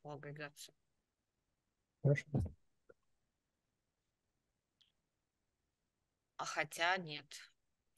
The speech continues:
Speaker 1: Он будет работать построчно. Он сначала отфильтрует, а потом агрегация будет выполнена, да.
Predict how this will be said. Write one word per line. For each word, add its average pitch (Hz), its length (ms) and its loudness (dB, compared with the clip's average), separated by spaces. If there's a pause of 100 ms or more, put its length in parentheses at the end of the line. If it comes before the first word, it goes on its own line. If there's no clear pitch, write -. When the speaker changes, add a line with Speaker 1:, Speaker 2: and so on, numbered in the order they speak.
Speaker 1:
Он 160 160 -6
будет 170 260 -2
работать 156 320 -6
построчно. - 680 -10
Он 156 60 -14
сначала 160 400 -4
отфильтрует, 180 560 -6
а 151 40 -6
потом 170 320 -10
агрегация 147 480 -8
будет - 240 -18
выполнена, 143 480 -20
да. 147 140 -12